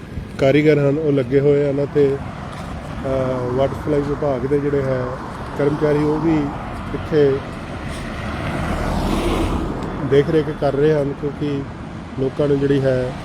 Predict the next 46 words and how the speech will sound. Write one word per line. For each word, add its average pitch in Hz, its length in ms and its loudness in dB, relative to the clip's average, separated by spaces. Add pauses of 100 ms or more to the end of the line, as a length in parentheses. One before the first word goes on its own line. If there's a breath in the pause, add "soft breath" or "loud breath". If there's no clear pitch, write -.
(720)
ਜ਼ਿਆਦਾ 135 320 4
ਦਿੱਕਤ 131 320 0
ਦਾ 139 100 4
ਸਾਹਮਣਾ 139 260 2
ਨਾ 143 280 6
ਕਰਨਾ 139 300 6
ਪਵੇ 135 380 6
ਇਸ 139 140 0
ਲਈ 139 200 6
ਉਹ 135 200 8 (280)
ਲਗਾਤਾਰ 143 460 2
ਜਿਹੜਾ 131 200 2
ਹੈ 135 220 2
ਇਸ 127 140 -2
ਦੀ 131 300 -2
ਨਿਗਰਾਨੀ 127 420 0
ਕਰ 139 180 -2
ਰਹੇ 135 180 0
ਹਨ 135 280 0 (460)
ਅਤੇ 143 360 6 (120)
ਉਹਨਾਂ 147 200 4
ਦਾ 147 80 4
ਕਹਿਣਾ 143 320 4
ਹੈ 135 280 4
ਕਿ 143 100 6
ਜਿਹੜਾ 139 220 6
ਹੈ, 135 180 6
ਅ, - 1120 2
ਬਾਰਾਂ 139 300 6
ਇੱਕ 147 160 2
ਵਜੇ 143 220 8
ਤੱਕ - 180 -2
ਜਿਹੜੀ 139 240 2
ਹੈ 139 260 2
ਇਹ 151 160 4 (100)
ਪਾਈਪਲਾਈਨ 135 480 2
ਜਿਹੜੀ 135 200 2
ਹੈ - 120 2 (140)
ਠੀਕ 135 80 2 (100)
ਕਰ 147 80 6
ਲਈ 131 280 4
ਜਾਵੇਗੀ 139 400 6
ਕਿਉਂਕਿ 143 260 6
ਜਿਹੜਾ 143 440 8 (600)
ਸਮਾਨ 139 360 8
ਹੈ 139 320 6